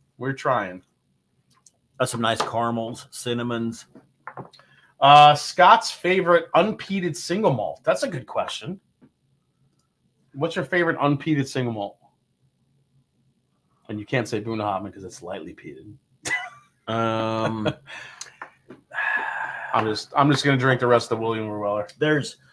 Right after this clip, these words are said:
Speaker 2: I love sherried scotches. That's probably when I, I'll ask people, you know, "What's your favorite, what I call genre of whiskey?" Mine is sherried scotch. I love sherried scotches.
Speaker 1: Sherry.
Speaker 2: Um, and there's a couple there. Glendronachs are very good, Mc-,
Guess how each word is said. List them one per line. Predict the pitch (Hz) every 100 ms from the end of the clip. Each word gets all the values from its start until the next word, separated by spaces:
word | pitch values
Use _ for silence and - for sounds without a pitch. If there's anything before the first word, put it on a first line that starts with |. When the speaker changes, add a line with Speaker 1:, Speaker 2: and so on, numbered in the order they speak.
| _
Speaker 2:
I | 147
love | 165 175 -
sherried | - 156 143 107
scotches. | - 117 110 - 82 -
That's | 95
probably | - 117 127
when | 120
I, | 117
I'll | 117 117
ask | 117 -
people, | 117 101
you | 98
know, | 95
"What's | 101
your | 95
favorite, | 104 98 95 -
what | 98 92
I |
call | - 85 80
genre | - 101 92 - - _ _ _
of | - 71
whiskey?" | 87 - - - _ _ _ _ - -
Mine | 117 123 113
is | 95
sherried | - 107 95 90
scotch. | - 82 76 -
I |
love | 95 95
sherried | - 87 82 76
scotches. | 69 64 - -
Speaker 1:
Sherry. | - 107 90 90 _ _ _ _ _ _ _ _ -
Speaker 2:
Um, | 101 98 92 90 87 85 _ _ -
and | 104
there's | 104 95
a |
couple | - 156 139
there. | 101 87
Glendronachs | 90 110 104 98 101 110 113 - 107
are | 85
very | 101 101
good, | 95 101 87
Mc-, | 85 85